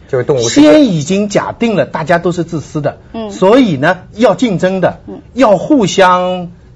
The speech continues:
Speaker 2: 践踏的，所以弄了很多规则。
Speaker 3: 嗯。
Speaker 2: 那你做这点事就拿这些东西，你做这，中国为什么不定那么多规矩呢？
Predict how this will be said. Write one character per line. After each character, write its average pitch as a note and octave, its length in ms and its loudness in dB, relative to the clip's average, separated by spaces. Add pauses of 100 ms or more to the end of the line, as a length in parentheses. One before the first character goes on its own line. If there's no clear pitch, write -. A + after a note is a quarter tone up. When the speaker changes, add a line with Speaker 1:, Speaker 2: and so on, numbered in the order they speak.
Speaker 2:
践 A3+ 220 0
踏 D#3 200 -4
的， C#3 180 -6 (340)
所 A3+ 300 2
以 G3 160 0
弄 A#3 240 2
了 F3 80 2
很 G#2 220 -8
多 C#3+ 120 -4
规 G3 260 0
则。 G#2 280 -12 (100)
Speaker 3:
嗯。 - 220 -20
Speaker 2:
那 E3 100 -4
你 D3 160 -2
做 G3+ 200 0
这 D#3+ 100 -2
点 G#2 160 -10
事 B2 160 -14
就 C3 160 -6
拿 F#2+ 180 -14
这 A2+ 100 -14
些 G#2 140 -14
东 F#2+ 160 -18
西， F#2+ 140 -20
你 G2 100 -16
做 C#3 140 -12
这， A2 80 -16 (640)
中 F#4 220 0
国 C4+ 120 2
为 C4+ 180 2
什 G3 140 -6
么 G3 80 -2
不 G3 240 -2
定 E4+ 180 2
那 A3 80 -2
么 F3 80 -2
多 D3+ 160 -4
规 D#3 200 -2
矩 C#3+ 140 -6
呢？ B2 180 -10